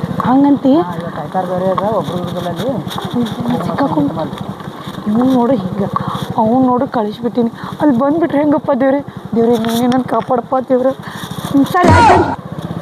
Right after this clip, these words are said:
Speaker 2: ಏನೋ ಅನ್ನಕತ್ತಿದ್ದಲ್ಲ ಗುಣಗುಣ?
Speaker 1: ಏನಿಲ್ಲ, ನಡಿ, ನಡಿ, ಹಂಗ ಸ್ವಲ್ಪ ದೇವ್ರ ಅಲ್ಲಿ ಯಾರು ಬರಬಾರ್ದು ಅಂತ ನೆನೆಸ್ಕೊಂಡೆ.
Speaker 2: ಯಾರು ಬರೋದಿಲ್ಲ ಅಲ್ಲಿ, ನನಗೆ ಗೊತ್ತದ.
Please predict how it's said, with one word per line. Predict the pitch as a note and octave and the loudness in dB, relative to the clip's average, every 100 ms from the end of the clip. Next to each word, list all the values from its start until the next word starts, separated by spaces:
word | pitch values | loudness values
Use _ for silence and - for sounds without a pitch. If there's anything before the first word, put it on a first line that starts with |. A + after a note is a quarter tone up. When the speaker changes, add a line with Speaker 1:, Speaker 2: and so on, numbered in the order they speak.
| - | -2
Speaker 2:
ಏನೋ | A#3 D4 | 2 4
ಅನ್ನಕತ್ತಿದ್ದಲ್ಲ | D4 D4 C#4+ - D4+ C#4+ | 4 4 2 0 0 2
ಗುಣಗುಣ? | C#4 D4 D4 C#4 F#3+ B3+ C4 D4 | 2 2 4 2 2 2 4 6
Speaker 1:
ಏನಿಲ್ಲ, | F#4 G4 F#4+ | 6 4 4
ನಡಿ, | D#4 D#4+ | 2 2
ನಡಿ, | D4+ D4 | 2 2
ಹಂಗ | C4+ C4+ C#4+ - - - - | 2 0 -2 -6 -10 -10 -4
ಸ್ವಲ್ಪ | C4+ A3 | 0 2
ದೇವ್ರ | D4 F4 E4+ F4+ D#4+ B3+ A#3 A#3 | 4 4 4 2 2 0 -2 0
ಅಲ್ಲಿ | C4+ | 2
ಯಾರು | C4+ D#4+ | 2 2
ಬರಬಾರ್ದು | D4+ D4 D#4 | 0 0 0
ಅಂತ | D#4 | 0
ನೆನೆಸ್ಕೊಂಡೆ. | C#4 C4+ - D4 A3+ G3 | 0 -2 0 0 0 0
Speaker 2:
ಯಾರು | A3 C4 | 0 2
ಬರೋದಿಲ್ಲ | B3+ A#3+ A3 | 0 0 0
ಅಲ್ಲಿ, | A3+ A3 | 0 0
ನನಗೆ | G#3 G3 | -2 -2
ಗೊತ್ತದ. | G#3+ - | -2 0